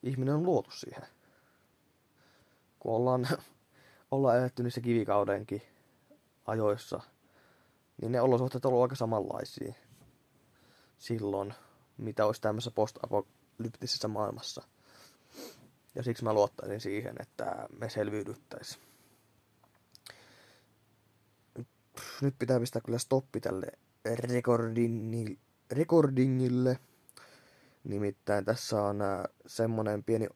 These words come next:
probleema, että mä en pysty äänittää y-,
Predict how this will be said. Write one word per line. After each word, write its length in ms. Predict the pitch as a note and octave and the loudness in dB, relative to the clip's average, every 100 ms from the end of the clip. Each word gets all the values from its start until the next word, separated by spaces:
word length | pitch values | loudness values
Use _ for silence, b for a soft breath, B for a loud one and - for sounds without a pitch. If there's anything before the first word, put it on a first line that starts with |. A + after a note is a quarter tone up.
| _ | _
probleema, 760 | - C#3+ D3 A#2+ A2+ G#2+ G#2 G2+ | -2 -2 0 2 4 2 0 -6
että 340 | - - G#2 - B B B | -6 -4 -4 -4 B B B
mä 60 | A#2 | -4
en 80 | B2+ | -2
pysty 200 | D3+ - | -4 -2
äänittää 640 | C3 B2 - - G2 G2 F#2 - - - _ _ _ _ | 0 0 -4 -2 2 2 0 -8 -20 -20 _ _ _ _
y-, 100 | - | -16